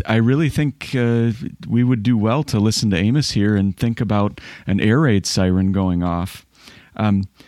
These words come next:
the, the one other thing I wanted to say in, uh, chapter two had to do with, um, uh, verses, uh, eleven and twelve.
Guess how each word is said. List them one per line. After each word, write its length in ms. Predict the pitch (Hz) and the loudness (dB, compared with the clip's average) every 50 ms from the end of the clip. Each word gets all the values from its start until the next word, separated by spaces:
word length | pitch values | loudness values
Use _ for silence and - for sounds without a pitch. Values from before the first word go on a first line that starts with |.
| _ _ _ _ - | _ _ _ _ -4
the, 160 | 120 127 - | -2 -2 -2
the 160 | - 113 120 | 0 0 0
one 180 | 120 151 190 214 | 2 2 2 2
other 200 | 196 160 139 120 | 2 2 0 0
thing 260 | - 131 120 117 113 | 0 0 0 2 0
I 40 | 107 | 0
wanted 260 | 107 110 107 104 - | 0 0 0 -2 -4
to 80 | 110 | -6
say 320 | 104 - - 120 113 110 107 | -8 -4 -2 0 2 2 2
in, 260 | 104 104 104 104 104 | 2 2 2 0 -2
uh, 200 | - 98 101 98 - | -2 -2 -2 -2 -2
chapter 380 | - - 123 113 - - 107 | -2 -2 -2 -2 -2 -2 -6
two 420 | 95 - - - 123 117 110 104 104 - - - - - _ | -6 -4 -2 0 0 2 2 0 -2 -6 -12 -20 -20 -18 _
had 240 | - 139 139 135 135 | -4 -2 -2 -2 0
to 100 | 165 151 | -2 0
do 220 | 123 127 131 127 | 2 2 2 2
with, 360 | 120 120 113 107 - - - | 2 2 0 0 -4 -6 -6
um, 460 | 113 107 101 98 98 98 98 98 95 _ _ _ _ _ _ _ _ _ _ _ _ _ _ _ - - | -4 -2 0 0 0 0 -2 -2 -6 _ _ _ _ _ _ _ _ _ _ _ _ _ _ _ -20 -16
uh, 120 | - - - | -14 -14 -12
verses, 800 | - 101 92 107 120 120 110 - - 120 104 90 85 - - 107 | -10 -8 -2 0 0 0 0 0 -2 -2 -2 -2 -4 -4 -4 -2
uh, 280 | 98 92 90 90 92 - | -2 -2 -2 -2 -4 -4
eleven 480 | - 107 104 117 127 131 120 123 117 107 | -4 -2 0 0 0 2 2 2 2 2
and 160 | 95 90 - | 2 0 -2
twelve. 640 | - - 135 127 120 101 90 90 85 85 - - | -4 -4 -2 0 2 2 2 0 -2 -4 -8 -14